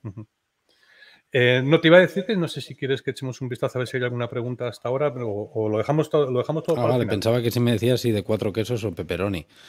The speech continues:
Speaker 2: La, para
Speaker 1: <laughs> Bueno, yo, a mí las pizzas me gustan todas, o sea que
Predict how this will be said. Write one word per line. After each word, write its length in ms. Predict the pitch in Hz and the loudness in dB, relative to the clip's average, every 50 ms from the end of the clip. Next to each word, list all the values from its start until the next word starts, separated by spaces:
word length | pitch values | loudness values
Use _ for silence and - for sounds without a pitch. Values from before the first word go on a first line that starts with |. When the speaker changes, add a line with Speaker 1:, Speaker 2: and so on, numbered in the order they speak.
| - - - _ _ - | -20 -20 -20 _ _ -8
Speaker 2:
La, 720 | 107 104 92 90 87 87 87 85 - 80 90 92 156 - - | -4 -2 0 0 0 0 2 2 2 2 2 0 0 0 2
para 240 | 87 82 90 90 - - - - - - - - - | 0 0 0 0 -4 -4 -6 -8 -12 -14 -18 -20 -18
Speaker 1:
<laughs> 360 | - 127 165 165 - - _ | -14 -10 -10 -10 -12 -12 _
Bueno, 460 | - 139 123 117 110 143 131 120 110 - - - - - - | -6 -4 0 2 2 2 2 0 -2 -2 -6 -16 -16 -12 -8
yo, 240 | - 123 135 143 131 | -4 -2 0 0 0
a 60 | 123 | 0
mí 80 | 135 | 0
las 160 | 139 135 - - | 0 -2 -2 -4
pizzas 320 | - 131 - - 151 123 | -8 -10 -8 -8 -8 -6
me 80 | 113 101 | -4 -6
gustan 320 | 101 98 - 92 87 87 | -6 -8 -8 -12 -12 -8
todas, 320 | - 110 90 85 87 - | -8 -6 -6 -6 -8 -12
o 60 | - - | -14 -20
sea 160 | - - 92 | -14 -8 -6
que 200 | 92 - - 90 | -6 -6 -6 -6